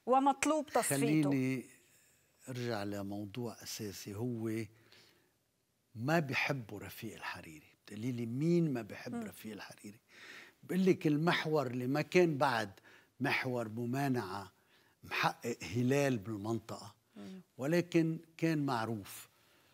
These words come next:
Speaker 2: أنه في خلية علوية مهمة بسوريا على رأسها أولاد الأسد، مش حافظ شخصيًا،
Speaker 1: مم.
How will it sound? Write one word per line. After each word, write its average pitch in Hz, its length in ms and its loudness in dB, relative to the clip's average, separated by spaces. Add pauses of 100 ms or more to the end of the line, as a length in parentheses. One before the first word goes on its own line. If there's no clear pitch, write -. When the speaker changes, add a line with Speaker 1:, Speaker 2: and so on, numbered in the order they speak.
(180)
Speaker 2:
أنه 135 220 -2
في 165 280 0
خلية 139 680 0
علوية 110 640 -4
مهمة 92 500 -6 (720)
بسوريا 101 720 -8 (960)
على 120 340 -4
رأسها 117 640 -2 (600)
أولاد 135 520 2
الأسد، 110 480 -6 (140)
مش 117 140 -4
حافظ - 400 -2
شخصيًا، 95 880 -6
Speaker 1:
مم. 185 160 -20